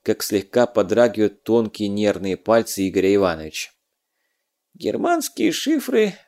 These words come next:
принципиально отличаются от наших», откладывая листок, тоном лектора сообщил профессор. «Вы знаете, на каком языке эти циферки?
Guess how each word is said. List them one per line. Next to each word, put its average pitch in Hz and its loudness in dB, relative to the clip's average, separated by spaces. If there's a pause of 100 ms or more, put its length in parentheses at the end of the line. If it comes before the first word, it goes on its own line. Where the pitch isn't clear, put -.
(120)
принципиально 202 -2
отличаются 185 0
от - -12
наших», - -6 (480)
откладывая 98 2
листок, 196 -2 (380)
тоном 165 0
лектора 139 2
сообщил 107 0
профессор. 110 -2 (680)
«Вы 131 2
знаете, 285 -2
на 123 -2
каком 311 -4
языке 233 -2
эти 262 -4
циферки? - -6